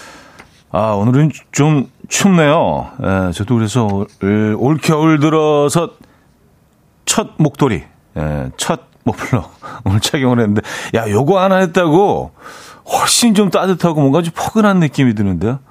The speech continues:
예, 그 기운을 이어서 조지 벤슨의 음악까지 오늘 좀 따뜻함이 그리워지는 그런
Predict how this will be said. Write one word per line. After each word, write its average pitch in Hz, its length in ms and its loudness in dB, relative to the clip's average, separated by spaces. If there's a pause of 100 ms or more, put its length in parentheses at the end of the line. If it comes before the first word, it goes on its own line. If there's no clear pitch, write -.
(480)
예, 90 460 -2
그 - 180 -2
기운을 113 360 0
이어서 104 640 0 (400)
조지 113 340 -2
벤슨의 117 640 0
음악까지 95 680 -2 (960)
오늘 92 200 -2
좀 92 220 -2
따뜻함이 127 600 -2
그리워지는 107 600 0
그런 87 280 -2